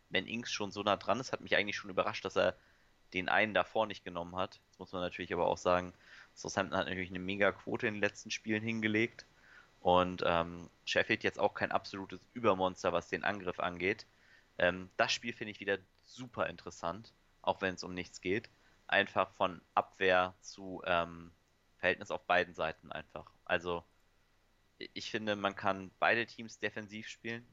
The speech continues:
Ich finde, man kann Ings offensiv spielen. Und, ähm,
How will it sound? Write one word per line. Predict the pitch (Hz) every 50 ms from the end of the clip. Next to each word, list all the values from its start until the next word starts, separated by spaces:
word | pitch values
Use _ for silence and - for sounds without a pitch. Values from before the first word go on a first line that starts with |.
| _ _
Ich | - -
finde, | 98 98 95 92
man | 92 90 90 90
kann | - - 95 90 87 _
Ings | - 110 120 127 - -
offensiv | - - - - 113 113 107 110 104 -
spielen. | - - - - 113 113 117 120 127 - _ _ _ - - - _ _ _ -
Und, | 95 92 90 90 90 90 82 - -
ähm, | - 85 85 85 85 87 85 85